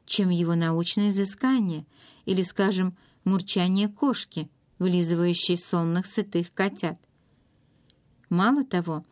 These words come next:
Челдонов был искренне уверен в том, что смысла в Марусиной ежедневной жизни куда больше, чем в его собственной. В разложенной на большом столе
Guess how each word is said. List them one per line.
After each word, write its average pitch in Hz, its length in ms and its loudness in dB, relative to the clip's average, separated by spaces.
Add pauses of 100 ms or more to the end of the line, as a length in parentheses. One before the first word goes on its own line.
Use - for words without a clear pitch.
(360)
Челдонов 208 580 2
был 202 160 2
искренне 208 560 0
уверен 202 340 2
в 202 80 -8
том, 208 180 0
что 190 220 -6 (300)
смысла 208 560 0
в - 20 -2
Марусиной 175 640 0
ежедневной 175 580 2
жизни 196 480 -2 (380)
куда 175 320 0
больше, 208 380 -2
чем 226 220 -2
в 196 40 0
его 170 320 0
собственной. 170 720 -6 (960)
В 180 60 -2
разложенной 202 580 2
на 175 120 0
большом 175 360 0
столе 196 480 -2